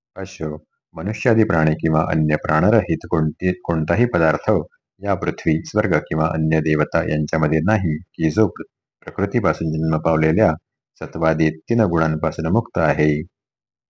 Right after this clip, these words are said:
यत् स्यात् भवेत् न तद् अस्ति. याचा संबंध पूर्वीच्या कथनाशी आहे. क्रिया, कर्ता आणि फळ हे ज्याचे स्वरूप आहे, असा हा संसार सत्व, रजोत्तम या गुणांचा विस्तार आहे.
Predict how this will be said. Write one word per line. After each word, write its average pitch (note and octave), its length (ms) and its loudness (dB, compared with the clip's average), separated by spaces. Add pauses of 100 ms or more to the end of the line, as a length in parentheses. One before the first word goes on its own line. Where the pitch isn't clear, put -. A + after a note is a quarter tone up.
(1040)
यत् G2+ 300 -2
स्यात् E2 360 0
भवेत् F2+ 460 2
न F#2 180 0 (180)
तद् D#2+ 120 -2
अस्ति. - 440 -10 (1300)
याचा E2 280 -2
संबंध E2 440 0
पूर्वीच्या D#2+ 440 0
कथनाशी - 600 -4
आहे. D#2 280 -4 (920)
क्रिया, F2 320 -2
कर्ता - 540 0
आणि D2+ 120 0 (120)
फळ G#2 120 2
हे D#2+ 300 2
ज्याचे D#2 300 0
स्वरूप G2 380 0
आहे, D#2 300 0 (100)
असा G#2 220 0
हा G2 160 0
संसार D#2 480 -2 (120)
सत्व, F#2+ 360 0
रजोत्तम D#2 600 0
या D#2 200 2
गुणांचा D#2 360 0
विस्तार D2+ 360 -4
आहे. - 240 2